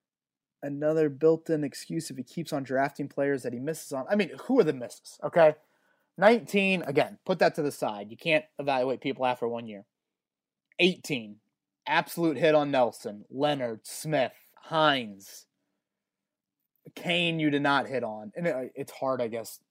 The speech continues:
that you get into later day three picks, like, how big of misses are they? Um, you know, still have questions to be answered on Toure, Lewis, Reese Fountain, maybe Jordan Wilkins,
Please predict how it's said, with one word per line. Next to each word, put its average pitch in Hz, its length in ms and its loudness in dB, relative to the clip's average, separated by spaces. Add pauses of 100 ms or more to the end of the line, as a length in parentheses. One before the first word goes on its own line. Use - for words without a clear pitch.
that - 120 -12
you 123 100 -8
get 131 160 0
into 120 140 -2
later 117 300 -2
day 110 200 0
three 110 240 -8
picks, - 340 -2
like, 95 220 -12 (1000)
how 127 160 0
big 117 180 0
of 113 60 -6
misses 113 320 -8
are 107 180 0
they? 101 220 -8 (480)
Um, 131 520 0
you 233 100 -2
know, 190 80 4
still - 180 4
have 190 180 8
questions 175 420 0
to 151 40 -8
be 147 180 0
answered 147 280 0
on 143 160 -2
Toure, 139 580 0 (100)
Lewis, 135 760 -4
Reese 135 260 -8
Fountain, 131 540 -4 (1700)
maybe 120 320 -4
Jordan 120 300 2
Wilkins, 117 680 -4